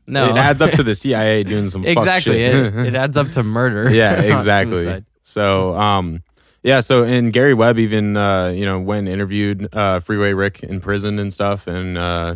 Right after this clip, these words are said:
Speaker 2: told him about all this 'cause Freeway Rick had no i-, well, allegedly, he's, this is what he said, he had no idea that any of the cocaine was coming from the C I A.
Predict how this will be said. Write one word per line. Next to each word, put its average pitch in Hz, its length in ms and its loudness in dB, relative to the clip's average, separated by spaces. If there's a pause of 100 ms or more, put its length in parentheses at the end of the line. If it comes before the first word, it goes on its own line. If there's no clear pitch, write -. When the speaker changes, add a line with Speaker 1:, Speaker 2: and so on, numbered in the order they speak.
Speaker 2:
told 98 200 -2
him 107 80 -4
about 98 200 0
all 95 160 -2
this 101 160 -4
'cause 107 200 -4
Freeway 165 360 2
Rick 127 200 -2
had 104 220 -4
no 104 280 0
i-, 104 140 0
well, 110 300 -2 (260)
allegedly, 110 460 0
he's, 101 180 -2
this 113 160 -6
is - 20 -6
what 110 100 0
he 98 60 -2
said, 95 240 -2
he 113 120 0
had 110 100 2
no 107 160 0
idea 104 280 0
that 98 160 -2
any 101 240 -2
of 95 100 -4
the 92 80 -6
cocaine 95 380 -4
was 87 120 -8
coming 95 240 -8
from 92 120 -8
the 87 80 -6
C 90 160 -4
I 87 60 -2
A. 95 260 -2